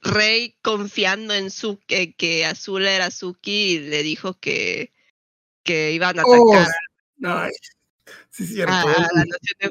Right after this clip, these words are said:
Speaker 1: Fuego ahora porque iba a haber un eclipse. Y <laughs> Azula así de que, "Mm, es un buen plan". <laughs> Entonces, adverti-, aparte están advertidos, o sea, todo mal, todo mal, todo mal.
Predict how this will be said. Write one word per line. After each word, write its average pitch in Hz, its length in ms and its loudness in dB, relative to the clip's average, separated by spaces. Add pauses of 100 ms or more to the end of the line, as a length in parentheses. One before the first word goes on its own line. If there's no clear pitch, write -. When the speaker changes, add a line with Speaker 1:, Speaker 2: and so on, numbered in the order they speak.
Speaker 1:
Fuego 190 280 0
ahora 175 460 0
porque 185 200 -6
iba 170 60 2
a - 20 0
haber 175 160 -2
un 170 80 -6
eclipse. 170 540 0
Y 254 140 0
<laughs> 339 100 0
Azula 339 380 0
así 208 180 -2 (180)
de 190 100 0
que, 180 160 -2
"Mm, 220 280 -10 (1300)
es 165 200 -4
un 151 140 -6
buen 147 240 -4
plan". 196 600 0 (400)
<laughs> 208 680 0 (500)
Entonces, - 580 -6 (420)
adverti-, 240 440 -2
aparte - 320 -2
están - 220 -4
advertidos, 208 1000 -4
o 233 60 -4
sea, 160 480 -2 (720)
todo 214 180 0
mal, 214 340 -2
todo 185 200 -4
mal, 165 360 -4
todo 175 200 -6
mal. - 240 -8